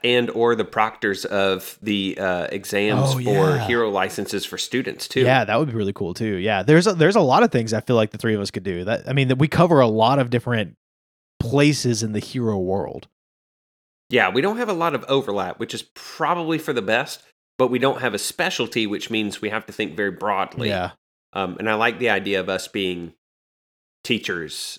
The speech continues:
Speaker 1: or evaluators. I think that that makes a lot of sense. I mean, so if we're doing the, like, exam proctoring, I would be, uh, you know, uh, the, the person who sits down with each,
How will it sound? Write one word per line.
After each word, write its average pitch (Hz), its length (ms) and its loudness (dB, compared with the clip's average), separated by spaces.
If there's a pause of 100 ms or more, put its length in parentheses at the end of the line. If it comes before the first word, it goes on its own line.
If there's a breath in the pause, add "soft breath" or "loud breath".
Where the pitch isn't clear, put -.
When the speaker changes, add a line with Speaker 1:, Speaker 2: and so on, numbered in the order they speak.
(100)
Speaker 1:
or 92 320 0
evaluators. 87 960 -2 (100)
I 92 40 -12
think 107 200 -8
that - 100 -20
that - 180 -6
makes 90 260 -10 (100)
a 87 40 -6
lot 87 200 -6
of 85 80 -10
sense. 87 260 -6
I 127 60 -6
mean, 127 160 2
so 117 320 0 (300 loud breath)
if 123 140 -4
we're 131 200 2
doing 131 360 2
the, 117 80 0
like, 104 300 -4
exam 104 540 -2
proctoring, 92 720 -2 (500)
I 110 120 4
would 113 220 -4
be, 98 520 -4 (160)
uh, 95 420 -2
you 104 140 -4
know, 92 480 -2
uh, 98 160 -4
the, 92 200 -8 (120)
the 113 80 -2
person 113 340 -4
who 107 300 -4
sits - 260 -6
down 107 240 -2
with 101 200 -4
each, - 400 -10